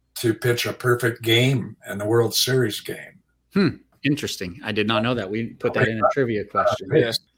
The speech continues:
Speaker 1: So those were – those were my favorite players back in that era,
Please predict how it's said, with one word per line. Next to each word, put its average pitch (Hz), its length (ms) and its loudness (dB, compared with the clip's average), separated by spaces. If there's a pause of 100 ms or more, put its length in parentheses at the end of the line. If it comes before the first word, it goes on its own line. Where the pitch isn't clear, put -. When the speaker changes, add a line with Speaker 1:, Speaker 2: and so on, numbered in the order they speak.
(100)
Speaker 1:
So 123 480 2
those 156 480 6
were – 127 380 4 (320)
those 165 220 6
were 160 120 4
my 131 160 4
favorite 127 600 4
players 123 480 6
back 104 300 -2
in 98 120 -6
that 104 240 -2
era, - 480 0